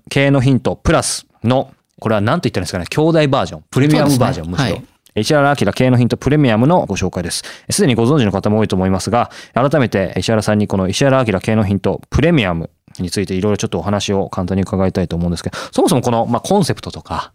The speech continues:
Speaker 2: これ、ほら、経営のヒントの方がキューアンドエーなんですよね。だから、まあ、いろんな形で質問していただいたことで、これは面白いなっていうことで、
Speaker 1: うん。
Speaker 2: まあ、聞いてくれてる方全体にもね、価値があるなとか、
Speaker 1: うん。
Speaker 2: あるいはコンテンツとして発信しとくことで、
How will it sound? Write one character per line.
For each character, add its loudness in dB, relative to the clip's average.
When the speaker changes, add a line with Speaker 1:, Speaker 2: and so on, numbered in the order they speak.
Speaker 2:
こ 2
れ、 6
ほ 0
ら、 2
経 2
営 4
の 4
ヒ 2
ン 2
ト 2
の 2
方 0
が -2
キ 2
ュ 4
ー 4
ア 4
ン 4
ド 4
エ 4
ー 2
な 2
ん -2
で -4
す -6
よ 2
ね。 0
だ 0
か 4
ら、 0
ま 2
あ、 -12
い 0
ろ 4
ん 4
な 4
形 2
で 2
質 -2
問 4
し 0
て 2
い 2
た 0
だ 2
い 2
た 0
こ 2
と -4
で、 0
こ -2
れ 4
は 4
面 4
白 2
い 4
な 2
っ -2
て -6
い 2
う -2
こ -4
と -2
で、 0
Speaker 1:
う -4
ん。 -2
Speaker 2:
ま 2
あ、 -2
聞 -2
い 0
て 0
く -4
れ 2
て -2
る 2
方 0
全 2
体 2
に 4
も 2
ね、 0
価 -2
値 -2
が 2
あ 0
る -4
な -2
と -12
か、 -4
Speaker 1:
う -20
ん。 -20
Speaker 2:
あ -2
る 0
い 2
は -2
コ 0
ン 2
テ 2
ン 2
ツ -4
と 0
し -4
て -2
発 -2
信 0
し -4
と 0
く -8
こ -2
と -2
で、 0